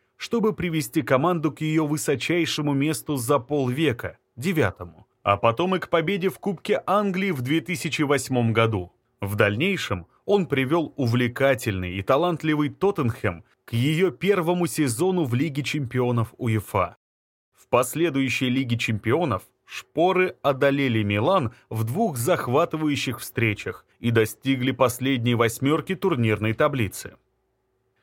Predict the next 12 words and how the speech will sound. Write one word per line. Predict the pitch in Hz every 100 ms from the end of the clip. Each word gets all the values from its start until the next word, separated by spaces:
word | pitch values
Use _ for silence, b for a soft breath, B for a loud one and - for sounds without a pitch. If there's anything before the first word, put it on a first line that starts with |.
| _
В | 98 98
ноябре | 127 170 190 233
две | 170 165
тысячи | 190 - 151
двенадцатого | 123 143 135 - 120 127
года | 196 185 120
Реднап | 165 208 156 90 - b b
был | 113 196 196
назначен | 156 120 170 165 147
менеджером | 123 170 202 143 170 165
Queen's | 120 117 117 151 - -
Park | - 113 110 -